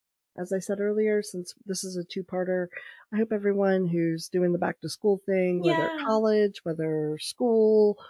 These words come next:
Speaker 1: I know some places have started and started a couple weeks ago. I know some places aren't starting until a couple more weeks from now, but it is that time of year, so I just wanna put it out there and say I hope everyone has a good back to school for the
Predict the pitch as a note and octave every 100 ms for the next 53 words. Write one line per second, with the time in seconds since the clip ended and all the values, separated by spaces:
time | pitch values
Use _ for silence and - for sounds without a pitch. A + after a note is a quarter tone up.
0 | - - - _ _ _ _ _ _ F3
1 | F3+ F3+ G3 F#3+ F3 G3 F3 F3 E3+ -
2 | - F3+ F3 F3 F3 D#3 E3 D#3 D#3 D3
3 | - - C#3 A#3 D#4 - D4+ D4 C#4 C#4
4 | B3+ A#3+ A3+ A3+ G#3+ G3+ G3 F#3+ F#3 -
5 | - F3+ F3 F3 E3+ E3 E3 D#3+ - D#3
6 | E3 D#3 D3+ D3 D3 - - - E3+ F#3+
7 | F#3 F3+ F3+ - - - - - _ F#3
8 | F3 E3+ - - F3 F3+ F3+ - - F3
9 | E3 E3 D#3+ D#3 D#3+ D#3 D3+ - D#3 -
10 | E3 E3+ - - - E3 - - D3 D#3
11 | D#3+ D#3+ F3 F#2+ D3+ - E3 G2 G2 A#2
12 | _ _ - - - - - - G2 A2
13 | - - F2 -